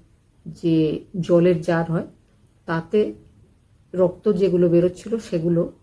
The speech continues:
তার স্ত্রী বসে বসে ঢোকাচ্ছিল। আমার তো মনে হয় এগুলো যেন মানসিক রোগের লক্ষণ। যাই হোক, তো এই সমস্ত কাজ করার পরে বিছানার দুটো চাদর নিয়ে ভালো করে প্যাক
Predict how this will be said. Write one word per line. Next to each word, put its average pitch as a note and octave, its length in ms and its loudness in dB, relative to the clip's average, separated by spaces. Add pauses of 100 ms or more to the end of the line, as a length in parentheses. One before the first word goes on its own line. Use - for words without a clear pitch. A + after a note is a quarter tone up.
(360)
তার F#3 100 -8
স্ত্রী G#3+ 440 -4
বসে E3+ 240 -4
বসে E3 260 -6
ঢোকাচ্ছিল। - 520 -10 (840)
আমার G#3 280 0
তো A3+ 80 0
মনে A3 200 0
হয় A3 180 2
এগুলো F#3 400 2
যেন F#3 220 0 (1160)
মানসিক F3 560 0
রোগের E3+ 300 4
লক্ষণ। D#3 540 -4 (380)
যাই F#3+ 260 0
হোক, G3+ 160 -4 (840)
তো D#3+ 280 -2 (180)
এই F#3 100 0
সমস্ত F3+ 400 -6
কাজ E3+ 340 -4
করার F3+ 200 -2
পরে G3+ 260 -2
বিছানার E3 520 -6
দুটো E3+ 220 -12
চাদর E3 380 -8
নিয়ে G#3 500 -2
ভালো D3 300 -6
করে D#3 220 -6
প্যাক F3 320 -6